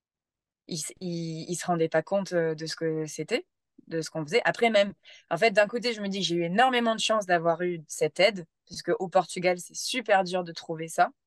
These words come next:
Des gens, des Portugais qui te disent, « Ok, euh, je pars avec toi, on va faire, euh, presque trois cents kilomètres en bateau moteur. »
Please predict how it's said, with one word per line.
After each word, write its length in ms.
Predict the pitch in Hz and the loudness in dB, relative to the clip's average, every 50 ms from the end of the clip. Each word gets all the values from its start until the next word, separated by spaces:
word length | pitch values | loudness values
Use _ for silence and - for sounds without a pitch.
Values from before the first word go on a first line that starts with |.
| _ _ _ _ _ _ _ | _ _ _ _ _ _ _
Des 160 | - 170 175 165 | 0 0 2 2
gens, 280 | 156 185 185 185 170 | 4 2 0 0 -2
des 320 | 180 156 160 160 160 160 156 | -4 -4 -4 -2 -2 -4 4
Portugais 580 | - 196 185 - - - - 202 196 185 208 | 2 2 2 2 -8 -10 -8 -6 -4 -4 -4
qui 140 | 208 - 185 | -6 -8 -8
te 80 | - - | -8 -8
disent, « 220 | 160 156 165 - - _ | -8 -8 -10 -10 -4 _
Ok, 220 | 208 226 - - 220 208 196 - _ _ - _ _ _ _ _ _ - | -4 -2 0 -2 -2 -2 -4 -10 _ _ -20 _ _ _ _ _ _ 4
euh, 360 | 175 175 170 165 165 165 165 | 6 6 8 6 6 4 4
je 120 | 175 - - | 2 2 4
pars 200 | - 202 196 190 | 6 6 8 8
avec 240 | 190 185 180 175 | 6 4 2 -2
toi, 280 | - 208 208 208 208 202 | 4 6 8 8 8 8
on 60 | 185 | 4
va 120 | 180 170 160 | -2 -6 -6
faire, 280 | - - 170 165 160 | -2 0 0 2 4
euh, 640 | 165 156 156 156 156 151 151 151 147 147 147 147 147 143 147 _ _ _ _ _ _ | 4 4 6 6 4 2 0 -2 -6 -8 -8 -8 -10 -10 -14 _ _ _ _ _ _
presque 320 | _ - 180 170 - - 160 | _ -8 -6 -6 -6 -10 -14
trois 220 | - - - 214 | -6 2 4 4
cents 200 | 208 - 202 196 | 4 4 -2 -4
kilomètres 580 | 185 - - 190 190 185 185 185 190 - - _ _ _ _ | -4 -4 -4 -2 0 0 0 0 -2 -4 -10 _ _ _ _
en 120 | - 170 170 | -4 0 4
bateau 280 | 165 170 170 - 185 | 4 4 2 2 -4
moteur. » 460 | 175 180 175 - - 185 180 - - | -4 -4 -4 0 2 2 2 2 -2